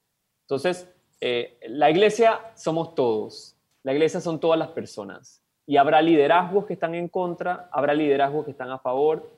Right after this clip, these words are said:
pero al final del día, como, como quiero recalcar, es la decisión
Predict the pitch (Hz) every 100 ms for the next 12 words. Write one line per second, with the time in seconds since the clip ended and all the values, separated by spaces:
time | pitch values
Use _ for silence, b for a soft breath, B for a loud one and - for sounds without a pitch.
0 | _ - 143 139 139 135 143 156 151 160
1 | 151 151 - _ _ 127 120 - 120 120
2 | 113 104 - 135 143 151 - 117 120 139
3 | 151 - _ _ _ _ _ 165 175 175
4 | - 156 147 131 117 - 151 147 151 156